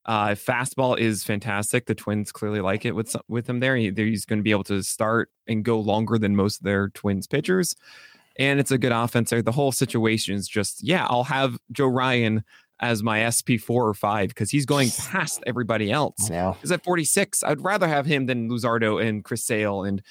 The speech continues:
Speaker 1: Lucas Giolito and whatnot. This is a sturdy arm that's gonna get me value through the year, while the other ones are much more riskier. So much riskier, I should say. So I love them.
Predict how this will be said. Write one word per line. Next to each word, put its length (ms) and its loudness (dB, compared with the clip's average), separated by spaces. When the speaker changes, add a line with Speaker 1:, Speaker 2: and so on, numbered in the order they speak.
Speaker 1:
Lucas 300 0
Giolito 400 2
and 100 -2
whatnot. 280 0
This 160 0
is 100 2
a 60 0
sturdy 760 -2
arm 240 0
that's 160 -4
gonna 160 -2
get 140 -4
me 80 -2
value 320 0
through 160 -6
the 100 -6
year, 320 -2
while 140 -2
the 100 2
other 120 0
ones 140 2
are 40 0
much 200 0
more 120 0
riskier. 520 -2
So 280 -2
much 200 0
riskier, 380 2
I 40 0
should 200 -4
say. 180 0
So 160 -4
I 80 0
love 220 -2
them. 240 -2